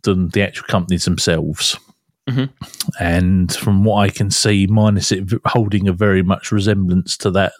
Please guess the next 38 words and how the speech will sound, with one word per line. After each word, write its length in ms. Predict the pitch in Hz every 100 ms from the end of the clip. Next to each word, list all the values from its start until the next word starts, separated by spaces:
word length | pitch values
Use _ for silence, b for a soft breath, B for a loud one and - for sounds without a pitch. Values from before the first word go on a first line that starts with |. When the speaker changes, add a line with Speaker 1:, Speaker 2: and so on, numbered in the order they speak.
| _ 104
Speaker 1:
uh, 160 | 90 - B B
uh, 120 | 98 90 -
gotcha 400 | 131 - - 92
style 440 | - 113 104 90
game, 460 | 117 92 82 104 - b b -
there's 140 | 113
plenty 300 | - 120 120
other 180 | 120 123
like 320 | 131 135 -
it 60 | 139
out 180 | 151 147
there 120 | 143
too, 220 | - 240
isn't 120 | 220
there? 140 | 90 - b b b b b b
Speaker 2:
Yeah. 240 | 254 180 - _ _ _ _ -
Speaker 1:
So, 440 | 107 101 101 104 98 B _ 135
and 420 | 110 110 110 107
it's 180 | 104 -
a 20 |
mix 320 | 120 120 - 117
of 140 | -
that 220 | 135 135
and, 440 | 135 127 127 127 131
would 120 | 147
you 40 | -
say 120 | 170
Minecraft, 680 | 165 180 185 170 190 190 180
Mark? 240 | 202 202
Would 120 | 175 160
that 180 | 170
be 80 | 160
a 80 | 170
right 220 | 180 175
way 180 | 170 175
to 200 | 170 165
say 300 | - 180
it? 100 | 190